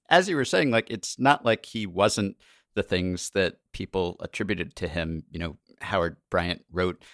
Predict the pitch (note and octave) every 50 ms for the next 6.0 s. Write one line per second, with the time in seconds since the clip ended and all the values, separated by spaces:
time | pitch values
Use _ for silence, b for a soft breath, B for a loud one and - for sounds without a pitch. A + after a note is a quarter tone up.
0 | B B B B B B - F#2+ - - F#2 E2 G#2 G2 F2+ - - G#2+ F#2 F2+
1 | - A2+ A#2 - - A2 G#2 G#2 G2+ F#2 - C#3+ D3+ D3 - C#3 C3 - - -
2 | B2+ A#2 G2+ - - - G2 G2 G2+ F#2+ F#2+ F#2+ F#2 F2+ - - G2 G2 - -
3 | - - - - - F2+ F2+ E2+ - - - F2+ A#2 C3+ C3 A#2+ A#2 A#2 A2+ G#2+
4 | - B B B B B B B - G2 F2 F#2 F#2 - - - - - - G#2+
5 | G#2 - - - F2+ G#2+ A2 G#2 G2 - - A#2 A#2 - - A#2 A2+ A2+ A2+ -